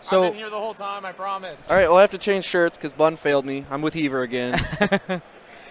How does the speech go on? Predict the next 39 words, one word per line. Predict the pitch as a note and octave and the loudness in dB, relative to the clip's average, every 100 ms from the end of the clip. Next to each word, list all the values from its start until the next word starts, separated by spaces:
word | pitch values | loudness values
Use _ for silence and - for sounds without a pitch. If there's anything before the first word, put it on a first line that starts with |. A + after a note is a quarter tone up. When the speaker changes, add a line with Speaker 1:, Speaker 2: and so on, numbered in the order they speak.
| - | -18
Speaker 1:
So | - F3+ F3 | -2 0 2
I | F#3 | 2
wanna | A#3 | 0
thank | G3 F#3 | -2 -6
you | E3+ | -2
guys | E3+ D#3 - | -2 -2 -8
so | - - A3+ G#3 | -12 -4 -2 -2
much | F3+ E3+ - | -2 -4 -6
for | |
joining | C#3+ D3+ D3 | -8 -6 -6
us | C#3+ | -8
for | C#3+ | -8
this | C3 | -10
broadcast. | - C3+ C3 B2+ C#3+ C3+ C3 | -4 0 2 0 -2 -2 -2
I | |
wanna | D3+ D3+ | -6 -4
remind | D#3 D#3 C#3+ | -2 -4 -4
you | D#3 C#3+ | -6 -6
for | - C3 | -4 -4
our | B2 | -4
sponsor, | - - G3+ F#3 - F#3+ F3+ - - - - | -6 -2 -2 -2 -4 -6 -6 -14 -20 -20 -14
Curl | - G3 F3+ | -4 -2 -2
Paw | F3+ E3+ | 0 0
Creative, | - D#3+ D#3 D#3 D3 | -2 -6 -4 -4 -6
to | D3 | -4
go | |
to | C3+ | -4
curl | - G3 F#3 | -4 -2 -2
paw | F3 D#3+ | 0 -2
creatives | E3 D#3 C#3 | -2 -6 -2
dot | D3+ C#3+ | -2 0
com. | D3+ C#3+ | -2 -4
They | C#3 | -4
make | C#3 C3+ - - D3 | -8 -10 -16 -10 -2
awesome | E3+ F#3+ F#3+ | 0 0 -4
acrylic | E3+ - E3+ D#3+ | -10 -6 -4 -4
templates. | - D3+ C#3+ C#3+ - - - - | -4 -6 -4 -6 -6 -16 -20 -12
You | C3+ | -2
got | D3+ | -2